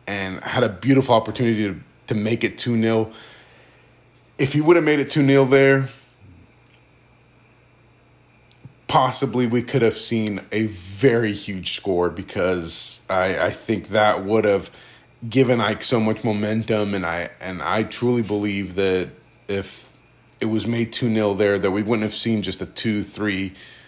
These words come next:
We would have probably seen a three or four goal Ike win. Um,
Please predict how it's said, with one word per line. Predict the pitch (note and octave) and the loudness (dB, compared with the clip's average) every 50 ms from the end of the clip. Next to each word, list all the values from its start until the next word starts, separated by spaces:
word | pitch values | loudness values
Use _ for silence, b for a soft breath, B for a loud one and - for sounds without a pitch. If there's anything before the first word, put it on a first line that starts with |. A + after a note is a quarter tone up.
| B B B B B _ | B B B B B _
We | - A#2+ | -4 -2
would | A#2 A#2+ B2 A#2+ | 0 2 0 0
have | A#2+ - | -2 2
probably | - A#2+ A2+ A2 G#2+ | 2 4 4 4 2
seen | - - A2+ G#2 | 0 -2 -2 -2
a | G2 | -2
three | - - - G#2+ G#2 G2 | -4 -4 -4 -2 0 0
or | F#2 | -2
four | - - - G2+ G2 F#2+ | -2 -2 0 0 2 2
goal | E2 F2+ E2+ D#2+ E2 E2 D#2+ D#2+ D#2+ - - - - - _ _ | 0 -2 -2 -2 -2 -2 -4 -6 -10 -16 -20 -20 -20 -20 _ _
Ike | - - G2 F#2 - - | -6 -4 -4 -4 -4 -4
win. | F#2 F#2 F2+ E2 E2+ F#2+ F2+ B B B B B B B B B B B B _ _ _ _ _ | -4 -4 -4 -4 -6 -8 -10 B B B B B B B B B B B B _ _ _ _ _
Um, | F2+ F2+ E2+ D#2 D#2 C#2 C2 B1 C2+ G#1+ G1+ | -4 -2 -2 -2 -2 -4 -6 -8 -10 -12 -14